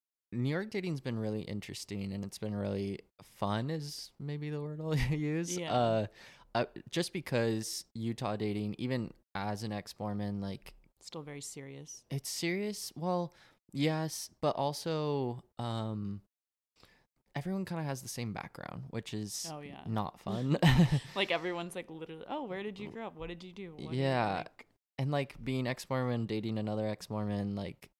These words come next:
Speaker 1: that's kinda what you
Speaker 2: Yeah.
Speaker 1: talk about, where it's like, "All right, we have this
Speaker 2: Yeah.
Speaker 1: common background," versus, like, New York, there's so many different people
Speaker 2: Right.
Speaker 1: and women from different cultures and different backgrounds or different parts of the country. Um, so it's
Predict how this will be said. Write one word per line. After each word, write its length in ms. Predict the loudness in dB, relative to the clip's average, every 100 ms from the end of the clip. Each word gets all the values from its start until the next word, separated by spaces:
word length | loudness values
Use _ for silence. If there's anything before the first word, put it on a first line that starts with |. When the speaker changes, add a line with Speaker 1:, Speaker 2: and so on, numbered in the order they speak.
| -8
Speaker 1:
that's 200 | -6 -6
kinda 220 | -6 -2
what 140 | -2 -2
you 60 |
Speaker 2:
Yeah. 40 | -4
Speaker 1:
talk 280 | -2 -4 -2
about, 380 | 0 0 -2
where 220 | -2 -2 -4
it's 160 | -6
like, 300 | -8 -8 -10 -10
"All 80 |
right, 320 | -8 -6 -6 -6
we 100 | -4
have 200 | -4 -6
this 180 | -8
Speaker 2:
Yeah. 60 | -4
Speaker 1:
common 300 | -2 0 0
background," 720 | -2 -4 -4 -2 0 -2 -2
versus, 380 | -2 -2 -4 -4
like, 200 | -4 -4
New 100 | -2
York, 320 | -2 -2 -6 -20 -10
there's 180 | -8
so 100 | -6
many 180 | -4 -4
different 360 | -6 -8 -8 -6
people 420 | -8 -6 -4 -2
Speaker 2:
Right. 340 | -2 -4 -6 -14 -20 _ _
Speaker 1:
and 580 | -6 -2 -2 -2 -2 -4 -4
women 360 | -4 -2 -2
from 260 | -4 -4 -4
different 580 | -4 -8 -6 -6 -6 -10 _ _ _
cultures 720 | -8 -6 -4 -2 0 -2 -4
and 140 | -6 -6
different 340 | -6 -8 -6
backgrounds 680 | -4 -6 -4 -4 -4 -4 -6
or 60 | -8
different 280 | -10 -12
parts 180 | -10 -10
of 40 | -10
the 60 |
country. 720 | -8 -6 -6 -6 -4 -2 -4 -8 -18 -20 _ _
Um, 320 | 0 0 0
so 140 | -2
it's 260 | -4 -4 -14